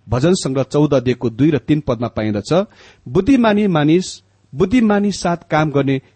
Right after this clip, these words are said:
कोही छ कि? परमेश्वरलाई खोज्ने कोही छ कि?" भनेर हेर्नलाई परमप्रभुले स्वर्गीयबाट मानिसका सन्तानलाई हेर्नुभयो। "तिनीहरू सबै एकातिर लागेका छन्,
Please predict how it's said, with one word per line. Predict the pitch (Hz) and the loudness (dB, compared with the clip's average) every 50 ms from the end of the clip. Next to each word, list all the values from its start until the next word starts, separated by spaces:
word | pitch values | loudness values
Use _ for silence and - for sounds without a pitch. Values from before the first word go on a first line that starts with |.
| _ - | _ 0
कोही | 143 147 147 | 2 2 2
छ | 139 - 135 | 2 0 -2
कि? | 127 - - 151 180 - _ _ _ _ _ _ _ _ _ _ _ _ - 156 | -4 -4 -6 -12 -16 -18 _ _ _ _ _ _ _ _ _ _ _ _ -2 0
परमेश्वरलाई | 156 165 185 202 190 - - 160 143 131 | 0 0 0 -2 -4 -4 -6 -6 -6 -6
खोज्ने | - - 139 127 131 127 | -4 -4 -4 -2 -4 -4
कोही | - 135 123 127 131 | -4 -4 -2 -2 -2
छ | - - 127 | -2 -2 -4
कि?" | 113 - - 139 185 _ _ _ _ _ _ _ _ _ _ _ _ _ - | -4 -4 -6 -10 -10 _ _ _ _ _ _ _ _ _ _ _ _ _ -12
भनेर | 110 107 107 127 151 180 190 185 | -6 -4 -2 0 2 2 2 2
हेर्नलाई | 175 135 127 127 127 120 120 117 117 - - | 2 0 0 -2 -2 -2 -2 -4 -6 -6 -4
परमप्रभुले | 120 120 123 123 - 117 104 110 104 107 101 87 - _ _ _ _ _ _ _ | -2 -2 -2 -2 -4 -4 -4 -4 -4 -6 -6 -8 -12 _ _ _ _ _ _ _
स्वर्गीयबाट | - - - 156 156 151 156 143 127 127 120 - 123 | -10 -2 0 0 2 2 0 0 0 -2 -4 -4 -6
मानिसका | 107 104 104 113 123 120 - - 113 | -6 -4 -4 -4 -6 -6 -6 -8 -10
सन्तानलाई | - - 107 104 - 120 120 123 120 104 | -8 -8 -8 -6 -4 -4 -4 -4 -4 -6
हेर्नुभयो। | 98 98 101 95 87 85 80 80 78 - _ _ _ _ _ _ _ _ _ _ - - - - | -6 -6 -8 -8 -10 -10 -12 -14 -16 -18 _ _ _ _ _ _ _ _ _ _ -20 -10 -4 0
"तिनीहरू | 208 240 254 240 | 2 2 2 2
सबै | - - - 240 240 302 | 0 0 0 0 0 0
एकातिर | 302 427 180 - 226 233 - - 185 156 135 | 0 -2 -2 -2 -2 -2 -2 0 0 0 0
लागेका | 123 127 143 160 175 180 - 147 120 | 2 2 0 0 0 -2 -4 -4 -6
छन्, | - - 87 76 | -6 -6 -12 -12